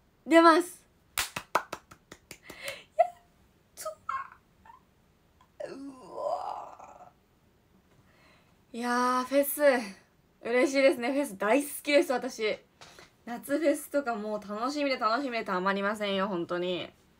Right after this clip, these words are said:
はい。大好きです、本当に。夏フェスが大好きで、私。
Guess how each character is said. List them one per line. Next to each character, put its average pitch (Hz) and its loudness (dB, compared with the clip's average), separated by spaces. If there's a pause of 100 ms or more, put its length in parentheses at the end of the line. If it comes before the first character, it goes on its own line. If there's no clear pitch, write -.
(1300)
は 208 0
い。 - -10 (1300)
大 226 -6
好 302 -14 (120)
き 277 -8
で 254 2
す、 - -14
本 202 -10
当 202 -6
に。 196 -6 (1000)
夏 196 -12
フ 254 -2
ェ 381 6
ス 427 2
が 233 6
大 226 2
好 - -12
き 185 -10
で、 180 0
私。 175 -10